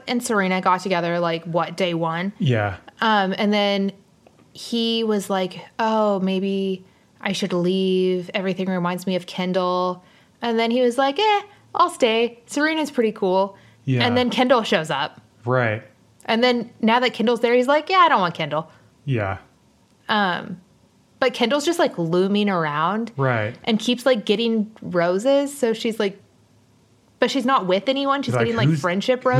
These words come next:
Speaker 1: roses.
Speaker 2: giving her roses?
Speaker 1: I think Ivan gave her a rose this last
Speaker 2: Yeah.
Speaker 1: time. Um,
Speaker 2: I wonder if that was a producer medal.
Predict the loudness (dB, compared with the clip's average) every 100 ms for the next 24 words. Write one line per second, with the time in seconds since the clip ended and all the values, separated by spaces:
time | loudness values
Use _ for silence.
0 | 4 4 4 2 2 2 2 0 0 0
1 | -2 -6 -12 _ -4 0 -2 -2 -2 0
2 | 0 2 2 2 -2 0 0 0 -2 -2
3 | -2 0 0 0 0 -2 -2 -6 -6 -4
4 | -2 0 -2 -6 -4 -2 0 0 -2 -6
5 | -4 -2 0 0 -4 -2 -2 -2 -4 -4
6 | -4 -4 -4 -4 -6 -8